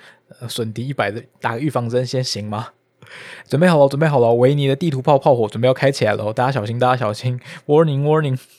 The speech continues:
哎，就是临近奥运的这个时间啊，每个华国人心中内心啊都燃起一日球迷的希望。中华健儿跟风仔一秒就上手，是这样的啦。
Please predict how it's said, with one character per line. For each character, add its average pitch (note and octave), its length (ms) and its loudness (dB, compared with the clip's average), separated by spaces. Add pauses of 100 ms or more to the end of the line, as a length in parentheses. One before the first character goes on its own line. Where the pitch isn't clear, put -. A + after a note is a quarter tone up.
(1500)
哎， F#3+ 260 2
就 G#3 80 -4
是 F#3+ 100 -2
临 D#3 220 2
近 F3 180 -2
奥 E3 220 2
运 D3+ 80 4
的 A#2+ 40 0
这 C#3 80 -4
个 C#3 120 -4
时 - 200 -10
间 A#2 220 -4
啊， A2+ 80 -4
每 A#2+ 140 -2
个 A#2+ 80 -8
华 B2 260 0
国 C3 180 -4
人 A#2+ 160 -2
心 D3 280 -4
中 C#3 320 -2
内 D#3+ 180 2
心 C3+ 240 -4
啊 B2 80 -4
都 C#3+ 140 -2
燃 B2+ 200 -2
起 B2+ 200 -8
一 B2 160 -10
日 C#3+ 180 -6
球 A2 220 -6
迷 A2+ 100 -2
的 A2+ 80 -2
希 A#2 240 -6
望。 A2+ 320 -2 (460)
中 G#3 180 2
华 C#3+ 240 0
健 C#3 300 -2
儿 A#2+ 320 -6
跟 G3 180 -2
风 G3+ 200 0
仔 D#3 260 -4
一 F#3 140 -4
秒 A#2+ 180 -6
就 D3 160 -4
上 A#2 240 -4
手， D3+ 220 -10 (420)
是 - 180 -4
这 G#3+ 120 4
样 A3 120 2
的 C3+ 120 2
啦。 A2+ 200 -4